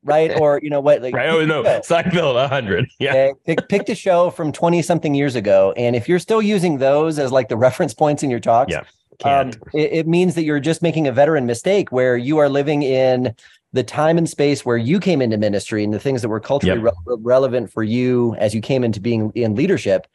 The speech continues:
Speaker 1: And you're forgetting to look at what pop culture is doing now or looking for new examples or new program ideas.
Speaker 2: Yeah, I think that also works with, like, a, a way, a, a way that I've seen that happen, not just programmatically, is with,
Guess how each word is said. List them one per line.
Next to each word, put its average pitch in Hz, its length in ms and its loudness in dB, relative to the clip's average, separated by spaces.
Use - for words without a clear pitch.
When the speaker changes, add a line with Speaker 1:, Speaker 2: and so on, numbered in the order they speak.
Speaker 1:
And 131 140 -2
you're 120 100 0
forgetting 113 1000 -2
to 117 200 -4
look 139 300 0
at 123 380 4
what 117 320 -2
pop 131 220 0
culture 131 260 -2
is 107 100 -2
doing 107 260 -2
now 113 300 2
or 95 120 0
looking 117 280 -2
for 113 160 -4
new 107 140 0
examples 92 680 -4
or 101 60 -2
new 104 140 -4
program 87 380 -6
ideas. - 340 -14
Speaker 2:
Yeah, 147 200 0
I 147 80 -2
think 220 180 0
that 220 160 0
also 165 400 0
works 135 400 -2
with, 127 160 -2
like, 110 340 0
a, - 100 -2
a 131 60 0
way, 143 320 0
a, - 200 -10
a 120 60 -2
way 135 180 0
that 156 140 0
I've 143 100 0
seen 147 160 0
that 123 100 0
happen, 107 540 0
not 107 300 -2
just - 200 -6
programmatically, 92 920 -2
is 104 260 0
with, 98 560 0